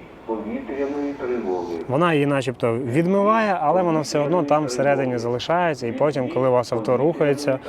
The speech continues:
воно все стікає і залишає ось такі ось, е, плями, ось такі забруднення, о-, о-, ось стільки багато піску.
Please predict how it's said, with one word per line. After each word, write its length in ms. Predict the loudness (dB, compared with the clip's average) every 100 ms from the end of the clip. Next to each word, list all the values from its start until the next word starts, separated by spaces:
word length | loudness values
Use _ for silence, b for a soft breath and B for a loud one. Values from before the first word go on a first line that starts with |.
| -6 -4 0
воно 260 | 2 2
все 220 | 2 0 -4
стікає 600 | -4 0 2 2 0 -2
і 60 |
залишає 540 | -2 -4 -2 0 2 0
ось 140 | -4
такі 360 | -10 -4 -2 0
ось, 420 | 0 -2 -4 -4
е, 320 | -2 -2 -2 B B B -8 -2
плями, 420 | 2 2 0 -4
ось 100 | -8
такі 260 | -8 -6
забруднення, 680 | -4 -4 -2 -2 -2 -2 -2
о-, 200 | -2 -2
о-, 140 | -2
ось 140 | -4 -6
стільки 320 | -8 -4 -4
багато 480 | -2 -2 -2 -4 -8
піску. 360 | -6 -8 -8